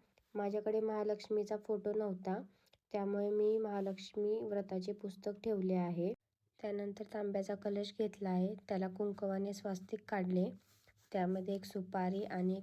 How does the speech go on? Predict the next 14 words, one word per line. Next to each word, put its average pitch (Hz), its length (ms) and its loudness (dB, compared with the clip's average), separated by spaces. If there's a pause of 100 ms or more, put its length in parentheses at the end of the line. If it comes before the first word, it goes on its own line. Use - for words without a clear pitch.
नाणे 190 280 0
टाकले 185 460 -4 (480)
व 208 40 0
त्यात 196 180 0 (120)
कुंकू 208 300 -2
टाकले. 185 440 -2 (1800)
त्यानंतर 214 500 0
कलशाच्या 208 560 2
बाजूने 196 460 6
वस्त्र 202 440 4
बांधून 190 420 6
घेतले. 185 420 4 (2250)
आणि 220 220 0
मी 226 140 -2